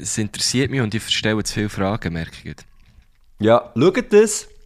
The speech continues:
Speaker 2: Es ist absolut grossartig. Und nachher, ähm, und nachher denke ich, dass der Typ, der dort die Doku macht, der ist dann mal bei uns zu Gast, hoffentlich in einer Action-Folge. Das wäre grossartig.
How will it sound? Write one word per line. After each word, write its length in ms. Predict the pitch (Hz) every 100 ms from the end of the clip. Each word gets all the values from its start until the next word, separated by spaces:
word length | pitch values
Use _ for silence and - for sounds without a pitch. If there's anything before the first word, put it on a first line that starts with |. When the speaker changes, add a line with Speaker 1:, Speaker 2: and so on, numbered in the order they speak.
| -
Speaker 2:
Es 100 | 117
ist 220 | 127 - - -
absolut 400 | 117 - 123 123
grossartig. 840 | 107 110 117 120 113 120 135 - - - -
Und 140 | 98
nachher, 420 | 107 123 113 117 -
ähm, 440 | 90 87 90 87 - _ _ _ -
und 80 | 95
nachher 220 | 98 110
denke 320 | 101 110 113
ich, 60 | 110
dass 180 | - 95
der 140 | 92
Typ, 280 | - 117 -
der 120 | 98 92
dort 360 | 98 98 -
die 80 | 92
Doku 360 | 92 92 - 95
macht, 440 | 87 87 - -
der 100 | 85
ist 120 | 87
dann 80 | 90
mal 140 | 82 82
bei 160 | 82
uns 160 | 85 -
zu 80 | -
Gast, 340 | 76 87 -
hoffentlich 380 | 87 - 87 -
in 120 | 76
einer 120 | 64
Action-Folge. 540 | 65 - - - 58 64
Das 100 | -
wäre 120 | 55
grossartig. 720 | - 55 - - - - -